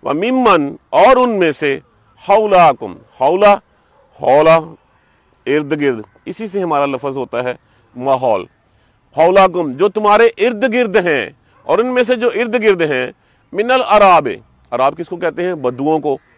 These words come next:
خانہ بدوشوں کو، دیہاتیوں کو، عربیوں کو، جو شہروں کے رہنے والے نہیں ہوتے۔ اور ان میں سے، ان تمہارے ارد گرد میں سے جو عربی ہیں، منافقون، وہ منافق ہیں۔ لفظ کیا ہے؟ منافق، واو نون جمع کے لیے۔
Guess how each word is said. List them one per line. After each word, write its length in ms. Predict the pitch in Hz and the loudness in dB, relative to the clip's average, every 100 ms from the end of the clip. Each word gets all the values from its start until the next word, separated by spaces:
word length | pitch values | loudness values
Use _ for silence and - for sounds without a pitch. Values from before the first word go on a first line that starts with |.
| - | -6
خانہ 200 | 131 143 | -4 -4
بدوشوں 460 | 151 147 143 160 | -4 -6 -6 -8
کو، 200 | 135 147 131 _ _ - | -8 -8 -10 _ _ -12
دیہاتیوں 580 | 123 131 139 160 170 | -4 -2 -2 -2 -6
کو، 200 | 151 151 - - | -4 -8 -8 -10
عربیوں 460 | 117 135 147 160 151 | -6 -4 -4 -4 -4
کو، 200 | 156 151 _ _ _ | -4 -6 _ _ _
جو 160 | - 170 | -6 -6
شہروں 400 | - 175 170 185 | -4 -4 -2 -2
کے 120 | 175 | -4
رہنے 220 | 147 143 | -6 -6
والے 240 | 139 131 127 | -4 -4 -4
نہیں 280 | 123 120 117 | -6 -8 -8
ہوتے۔ 340 | 101 - 90 - _ _ _ _ _ _ | -10 -12 -14 -16 _ _ _ _ _ _
اور 360 | - 165 220 262 240 - | 0 4 6 6 2 -2
ان 160 | 202 | -2
میں 240 | 233 220 208 | -2 0 0
سے، 300 | - 190 175 - | 2 0 0 -4
ان 260 | 180 180 | -6 -6
تمہارے 400 | - 170 160 180 | -10 -2 0 0
ارد 380 | - 196 180 180 | -2 -4 -2 -2
گرد 160 | 156 135 | -2 -4
میں 180 | 131 | -8
سے 300 | 117 147 147 - _ _ _ | -6 -4 -4 -6 _ _ _
جو 80 | - | -6
عربی 480 | 156 190 196 226 175 | 0 0 -2 -4 -2
ہیں، 120 | 123 - _ _ - | -2 -6 _ _ -12
منافقون، 1300 | 123 131 120 - 113 127 120 123 123 123 123 107 90 104 _ _ - | -4 -2 -2 -2 -8 -6 -4 -4 -2 -2 -4 -6 -12 -20 _ _ -18
وہ 100 | 110 | -14
منافق 580 | 101 87 85 104 - - | -12 -12 -12 -14 -18 -20
ہیں۔ 120 | 80 _ _ _ _ _ _ _ | -20 _ _ _ _ _ _ _
لفظ 260 | - 160 185 | -12 -8 -6
کیا 220 | 190 170 | -2 0
ہے؟ 120 | 160 | 0
منافق، 580 | 139 117 127 135 165 156 139 | -2 -2 -2 -2 -6 -6 0
واو 180 | 139 | 0
نون 200 | 151 143 | 0 -2
جمع 260 | 110 107 113 | -6 -6 -6
کے 160 | 135 143 | -6 -6
لیے۔ 260 | 151 156 | -6 -6